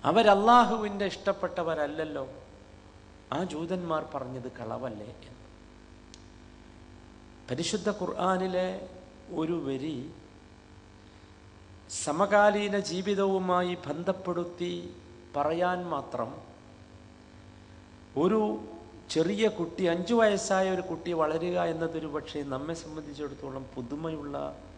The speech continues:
ഒരു കാര്യമായി നമുക്ക് തോന്നുന്നുണ്ടാകാം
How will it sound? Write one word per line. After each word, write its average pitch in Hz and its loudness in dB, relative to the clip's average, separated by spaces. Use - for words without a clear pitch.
ഒരു 139 -6
കാര്യമായി 127 -4
നമുക്ക് 117 -8
തോന്നുന്നുണ്ടാകാം 110 -12